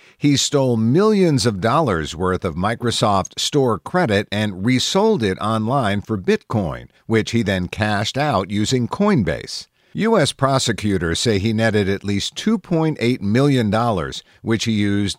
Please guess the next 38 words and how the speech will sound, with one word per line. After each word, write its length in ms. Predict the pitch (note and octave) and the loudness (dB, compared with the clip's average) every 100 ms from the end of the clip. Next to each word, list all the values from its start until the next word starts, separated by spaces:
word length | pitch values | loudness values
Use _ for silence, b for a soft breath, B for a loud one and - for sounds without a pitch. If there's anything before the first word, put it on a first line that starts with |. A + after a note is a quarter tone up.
| - | -6
to 100 | G#2 | -4
buy 360 | F#2 F2 F2 - | -2 -2 -4 -4
a 60 | F2+ | -6
one 340 | F2 A#2+ E3+ | -4 -2 0
hundred 320 | C3+ B2+ A2+ | 0 -2 -4
sixty 360 | - A#2+ - A2+ | -4 -6 -4 -6
thousand 580 | - - A2+ D3 B2+ A#2+ | -6 -6 -4 -2 -2 0
dollar 360 | G#2+ G#2 G#2 | 0 2 0
Tesla 580 | - E3 F#3+ G2 F#2+ F#2+ B B A#2+ - | -2 0 0 2 0 0 B B -10 -4
and 260 | B2 A#2 | 0 2
a 80 | A2 | 2
one 380 | A2 A2 E3 F#3+ | 0 0 2 2
point 400 | - D3+ C#3+ C3 | 0 0 0 0
six 340 | - C3+ - | 0 0 -2
million 400 | G#2+ B2 D#3 C3+ | -2 0 2 2
dollar 340 | A#2 A2+ A#2 G#2+ | 0 0 0 -2
waterfront 720 | F#2+ B2+ F#3 D#3 - D#3 C3+ | -2 0 2 0 2 2 2
home. 500 | F#2 F3+ E3 D#2+ A#1+ _ _ _ | 0 2 2 0 -6 _ _ _
His 200 | A#2 G2 | -2 -2
proceeds 640 | - A#2+ A2 A2 F2 D2+ | 0 0 0 0 -2 -4
were 160 | E2 F2 | -6 -4
less 320 | F2+ A#2 - | -2 -4 -4
than 140 | G2+ F2+ | -4 -4
the 80 | |
value 480 | D#2 C3+ B2 F2+ D#2 | -2 0 0 -2 -2
of 140 | D#2+ C#2 | -4 -6
the 60 | |
stolen 400 | - A#2 F#2+ E2 | -2 -2 0 -4
credit 320 | D#2+ C#3 F2+ | 0 0 0
because 360 | D2+ F2+ F2+ - | -4 -4 -4 -4
he 100 | F2 | -6
had 220 | E2 D#2+ | -4 -6
to 100 | E2+ | -6
sell 320 | - G#2 E2+ | -4 -2 -2
at 100 | D2+ | -4
a 40 | D#2+ | -4
steep 360 | - G2+ E2 | -4 -4 -4
discount. 560 | B2+ A#2 - D2+ - | -2 -2 -4 -10 -12